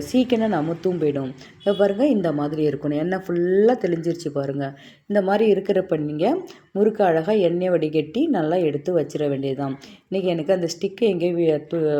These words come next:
எங்கே காணோம், தேடி பார்த்தேன் கிடைக்கல. அதனால நான் இன்னைக்கு சாரணியிலேயே முறுக்கை வந்து எடுத்துட்டேன். நீங்க ஸ்டிக் இருந்தா அந்த ஹோல்ல மாட்டி எடுங்க,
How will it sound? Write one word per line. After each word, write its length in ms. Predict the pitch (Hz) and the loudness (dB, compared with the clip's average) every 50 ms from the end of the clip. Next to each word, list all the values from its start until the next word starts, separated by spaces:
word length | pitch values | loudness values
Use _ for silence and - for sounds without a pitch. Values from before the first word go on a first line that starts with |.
| 139 131 139 | 0 -2 -2
எங்கே 260 | 139 143 156 151 156 | -4 -4 -4 -6 -8
காணோம், 420 | 151 - 151 139 147 156 170 170 160 | -6 -4 -4 -2 -2 -2 -4 -4 -2
தேடி 260 | - 165 165 165 180 | -2 -2 0 0 -2
பார்த்தேன் 380 | 170 - 147 143 - 151 147 - | -2 -4 -4 -4 -4 -8 -6 -4
கிடைக்கல. 360 | 151 - 160 156 165 175 208 | -4 -4 -2 -2 -2 -2 -2
அதனால 380 | 226 175 151 147 151 156 170 185 | -2 -4 -4 -2 -2 -2 -2 -2
நான் 120 | 185 165 | -2 -4
இன்னைக்கு 260 | 156 165 165 180 233 311 - - - - - _ _ | -4 -4 -4 -4 -4 -6 -6 -12 -18 -20 -20 _ _
சாரணியிலேயே 640 | - 196 185 185 190 185 202 185 170 165 165 180 | -2 0 2 2 2 2 2 0 0 2 2 2
முறுக்கை 320 | 190 175 160 156 180 - 160 | 2 2 0 0 0 -2 -2
வந்து 220 | 143 139 143 160 | 0 0 0 0
எடுத்துட்டேன். 440 | 156 147 139 143 143 - 139 147 143 | 0 2 0 0 -2 -4 -4 -2 -2
நீங்க 280 | 143 160 180 180 190 185 | -2 -2 -2 -2 -2 -2
ஸ்டிக் 320 | 185 - 214 202 - - | -2 -4 -6 -6 0 0
இருந்தா 340 | 233 202 180 165 165 202 247 349 370 - - - - - | 2 2 2 2 2 2 2 2 0 -6 -14 -18 -18 -10
அந்த 160 | - 202 208 202 | -6 -2 -2 0
ஹோல்ல 400 | 202 208 208 214 214 202 185 170 | 2 4 4 6 6 4 4 4
மாட்டி 280 | 160 151 143 147 180 | 0 -2 -2 0 0
எடுங்க, 280 | 170 156 156 143 165 | 2 2 2 2 0